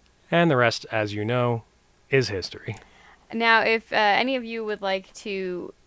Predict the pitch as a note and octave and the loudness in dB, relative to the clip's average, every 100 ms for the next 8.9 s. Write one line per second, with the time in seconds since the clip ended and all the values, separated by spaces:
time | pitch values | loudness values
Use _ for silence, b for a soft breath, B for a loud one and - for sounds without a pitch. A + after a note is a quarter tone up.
0 | _ _ - F#3 F#3+ G3 F#3 G3 G3 B3 | _ _ -6 -6 -4 -8 -6 -2 -2 -4
1 | A#3 C4 C4 C#4 A#3 G#3+ F3+ F#3+ G3 G3 | -4 0 2 2 -4 -10 -10 -6 0 0
2 | G#3+ - F#3 E3+ E3+ F3 F3 E3+ F3+ - | 0 -2 -4 -4 -2 -4 -4 -4 -6 -6
3 | G3+ G3 A#3 G#3+ - F3 E3 E3+ E3 F#3+ | -6 -4 -6 -6 -6 -4 -2 -4 -4 -4
4 | F3+ - F#3 - F#3 F#3+ G3 G3 - - | -4 -6 -8 -6 -8 -6 -8 -6 -8 -6
5 | F#3 F#3 F3+ - A#3 C4 C#4 b b A3 | -4 -2 -4 -4 -4 -4 -6 b b -2
6 | A#3+ A3+ B3+ C#4+ A#3 A#3 G#3+ G3+ G3 G3+ | 2 6 4 2 -2 2 4 6 4 2
7 | - - G3 F#3+ F3+ - G3 - - F#3 | -8 -6 -4 -4 -4 2 0 2 0 2
8 | F3+ F#3+ F#3 - - B3+ C#4+ D4 - | 0 -2 -2 0 0 2 0 0 -6